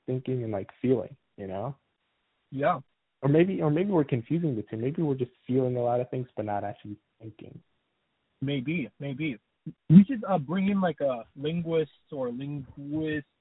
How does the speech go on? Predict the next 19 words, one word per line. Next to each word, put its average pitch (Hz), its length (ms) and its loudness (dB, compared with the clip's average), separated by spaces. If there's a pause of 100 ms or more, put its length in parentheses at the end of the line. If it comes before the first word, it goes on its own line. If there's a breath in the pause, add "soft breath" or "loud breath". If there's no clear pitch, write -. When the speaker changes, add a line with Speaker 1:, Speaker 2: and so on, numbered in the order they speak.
(140)
Speaker 2:
uh, 131 320 -4
ex-, 135 160 -14 (300)
expert. 247 460 -2 (160)
Ling-, 170 440 -6
ling-, 170 220 -6 (220)
I 147 100 -6
don't 151 180 -2
even 123 180 -8
know 131 120 2
what 123 160 -2
they're 123 100 -6
called, 123 360 -2
but 127 140 -4
we 160 100 -6
should 170 180 -8
bring 160 180 -2
that 147 160 0
person 131 300 -6
in. 110 160 -10